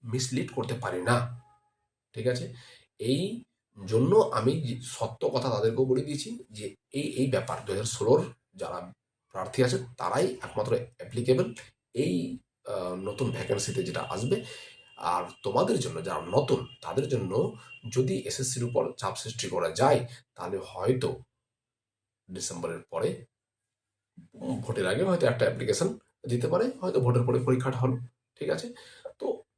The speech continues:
সেরকম একটা স্পেকুলেশন বা সেরকম একটা, আহ, ব্যাপার স্যাপার হতে পারে যদি, আহ, এসএস, এসএসসি সরকার যদি,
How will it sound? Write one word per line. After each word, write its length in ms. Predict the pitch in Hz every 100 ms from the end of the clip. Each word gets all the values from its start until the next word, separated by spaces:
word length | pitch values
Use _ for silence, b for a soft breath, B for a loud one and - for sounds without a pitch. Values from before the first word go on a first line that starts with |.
| _ _
সেরকম 440 | - 143 170 -
একটা 220 | 175 143 131
স্পেকুলেশন 580 | - 127 131 139 -
বা 100 | 139
সেরকম 340 | 127 131 131 131
একটা, 240 | 131 135
আহ, 920 | 127 131 - - _ - - - 98
ব্যাপার 240 | 95 - 127
স্যাপার 280 | 117 117
হতে 520 | 117 104 - 117 113 - _ _ _ _ _ _
পারে 400 | - 127 190 262 -
যদি, 400 | 101 104 160 127 B B _ _
আহ, 440 | - 95 90 87 87
এসএস, 420 | 110 - - -
এসএসসি 580 | - 110 - 160 - 87
সরকার 500 | - 87 - 87 80
যদি, 320 | 90 85 80